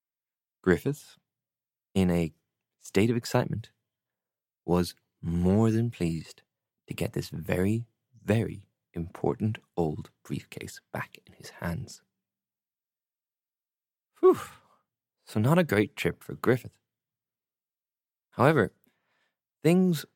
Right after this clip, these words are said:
went even worse for Collins and the other delegates on their trip over.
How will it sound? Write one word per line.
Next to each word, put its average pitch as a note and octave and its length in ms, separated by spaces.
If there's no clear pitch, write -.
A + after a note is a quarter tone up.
went B2 240
even G2 400
worse A2+ 480
for - 140
Collins - 600
and F2+ 100
the - 160
other C3 200
delegates D2+ 500
on D#2+ 200
their A#2+ 300
trip - 320
over. - 240